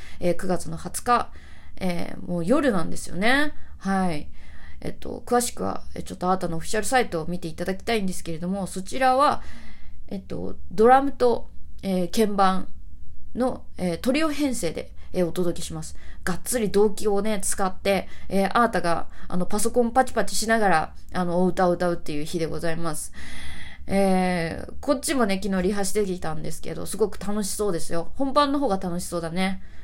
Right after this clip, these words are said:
環境がしっかりしてるから。うん。楽しみだな。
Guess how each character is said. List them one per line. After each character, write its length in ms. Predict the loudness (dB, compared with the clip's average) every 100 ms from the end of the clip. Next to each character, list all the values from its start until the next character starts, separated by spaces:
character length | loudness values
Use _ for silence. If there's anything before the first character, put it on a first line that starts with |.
| -2 0
環 240 | 2 2
境 160 | 2 0
が 80 |
し 100 | -2
っ 40 | -4
か 100 | -2
り 60 | -2
し 80 |
て 80 | -2
る 80 | -2
か 100 | 2
ら。 180 | 2 0 -2 -4
う 80 | -2
ん。 380 | 0 0 -4 -6 -8 -8 -6 -6 -6 -6 -6 -6 -6
楽 140 | -4
し 240 | -2 -2 -4
み 160 | -8
だ 200 | -4 0
な。 760 | 0 0 -4 -4 -4 -4 -6